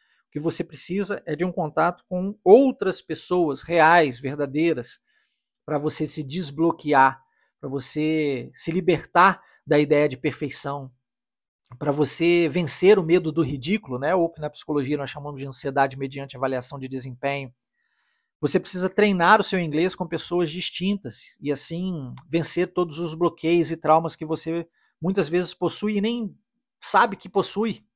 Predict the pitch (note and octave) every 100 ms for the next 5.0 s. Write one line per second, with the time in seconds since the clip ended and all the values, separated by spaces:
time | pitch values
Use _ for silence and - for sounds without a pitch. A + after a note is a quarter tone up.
0 | _ _ _ C3 G3+ - _ _ _ _
1 | _ _ E3 F#3+ G#3 G3 G3+ F3 - F#3
2 | E3+ F#3+ F#3+ E3 E3+ F3 _ _ - E3
3 | E3+ - F3+ F3+ G#3+ C4+ E3+ A#2+ - _
4 | D3 F3+ F3 - - F3+ F#3+ G3 -